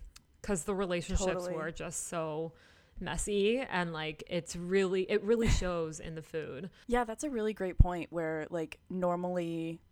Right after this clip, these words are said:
Speaker 2: and in the movies that we've talked about so far, there are so many warm, um, scenes of togetherness that are punctuated by food versus it does feel like food almost, like,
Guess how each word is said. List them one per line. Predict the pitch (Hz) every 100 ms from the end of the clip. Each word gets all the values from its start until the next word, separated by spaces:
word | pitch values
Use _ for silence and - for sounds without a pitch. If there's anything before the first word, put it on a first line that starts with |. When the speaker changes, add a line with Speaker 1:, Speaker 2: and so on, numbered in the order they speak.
| - -
Speaker 2:
and | 190
in | 185
the | 190
movies | 190 196 180
that | 170
we've | 180
talked | 185 -
about | 170
so | - 170
far, | 175 - 156
there | 156 160 160
are |
so | 160 - - 170 170
many | 170 160 160 156 160 - 170
warm, | 175 156 160 156 151 156 160 -
um, | 170 160 156 - 90 - -
scenes | - 196 185
of | 175
togetherness | - 180 151 - 190 240 302 - - -
that | - 254
are | 254
punctuated | 254 247 247 247 254
by | 240 247
food | 247 254 269 311 - _
versus | 190 180 175 170 170 165 165 160 - - -
it | 190
does | - 180 185
feel | - 180
like | 175 165 160
food | - 170
almost, | - 165 165 165 -
like, | 165 156 -